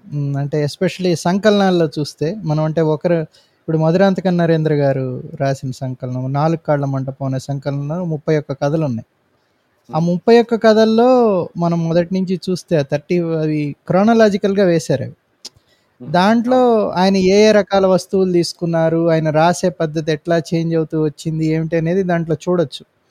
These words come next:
Speaker 1: అట్లా
Speaker 2: అవును.
Speaker 1: మీరు ఒక ఐదుగురు తెలుగు కథా రచయితల్ని తీసుకొని వాళ్ళు రాసే పద్ధతిలో ఎలాంటి మార్పులు వచ్చాయని సోదాహరణ పూర్వకంగా ఏమన్నా చెప్పగలరా?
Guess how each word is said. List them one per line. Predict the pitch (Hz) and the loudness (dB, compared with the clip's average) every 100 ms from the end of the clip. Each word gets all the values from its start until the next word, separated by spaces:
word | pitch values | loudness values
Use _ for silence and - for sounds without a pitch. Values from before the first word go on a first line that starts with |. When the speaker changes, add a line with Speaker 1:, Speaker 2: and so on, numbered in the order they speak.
| - _ _ _ - | -20 _ _ _ -4
Speaker 1:
అట్లా | 165 226 | -2 2
Speaker 2:
అవును. | 233 | 4
Speaker 1:
మీరు | 220 202 | 4 4
ఒక | 180 180 | 4 4
ఐదుగురు | 185 190 196 190 175 - - _ _ - | 4 4 4 4 2 -2 -10 _ _ -2
తెలుగు | 180 208 214 | 0 2 0
కథా | 190 170 180 | 0 2 4
రచయితల్ని | 180 170 170 160 156 151 | 2 0 -2 -2 -2 -2
తీసుకొని | 143 143 - 135 127 131 - _ _ _ _ _ 139 | -4 -6 -4 -6 -4 -6 -12 _ _ _ _ _ 0
వాళ్ళు | 151 156 | 2 4
రాసే | 151 156 202 226 | 4 4 4 2
పద్ధతిలో | 190 185 170 170 175 175 | 2 0 0 -2 2 4
ఎలాంటి | 160 165 175 160 | 4 2 0 0
మార్పులు | 156 151 147 143 | -2 -2 -4 -6
వచ్చాయని | - 147 151 143 139 151 | -4 -4 -2 -2 -4 -6
సోదాహరణ | 151 156 165 160 151 | -2 2 2 2 -2
పూర్వకంగా | 135 135 135 131 143 | -4 -4 -4 -6 -6
ఏమన్నా | 156 131 127 | -4 -6 -6
చెప్పగలరా? | 127 127 117 113 | -8 -10 -12 -14